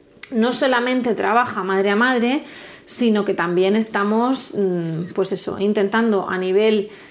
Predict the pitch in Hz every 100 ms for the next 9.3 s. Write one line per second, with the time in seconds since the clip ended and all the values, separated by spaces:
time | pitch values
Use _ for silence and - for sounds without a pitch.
0 | - - 226 - 233 208 208 202 269 269
1 | 262 381 - - - - 208 196 185 190
2 | 190 202 233 226 180 - 175 170 165 160
3 | - - 196 202 180 185 202 196 196 180
4 | 180 247 240 226 190 175 180 190 190 190
5 | 196 202 190 185 185 208 202 185 185 190
6 | 190 185 180 175 226 247 233 190 175 175
7 | 190 180 175 170 170 180 190 214 240 294
8 | 240 190 180 190 185 185 202 240 233 247
9 | 247 302